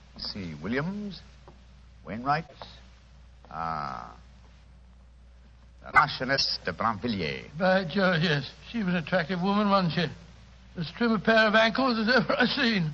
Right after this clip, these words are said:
Speaker 1: Yes, but you wouldn't have liked her cooking, Watson. She used the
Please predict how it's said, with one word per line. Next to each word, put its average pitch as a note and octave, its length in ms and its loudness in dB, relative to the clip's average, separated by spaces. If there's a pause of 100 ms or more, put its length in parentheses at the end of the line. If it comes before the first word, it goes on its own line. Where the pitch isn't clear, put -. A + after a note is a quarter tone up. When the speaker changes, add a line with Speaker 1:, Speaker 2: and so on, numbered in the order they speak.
(100)
Speaker 1:
Yes, G2 680 2 (380)
but A2 180 -6
you C3+ 80 -2
wouldn't C#3+ 200 -4
have A#2+ 100 -2
liked C3+ 200 4
her A#2+ 100 2
cooking, A#2 360 -2
Watson. D2+ 520 0 (580)
She G#2 80 -8
used A#2 460 -4
the A2 240 -4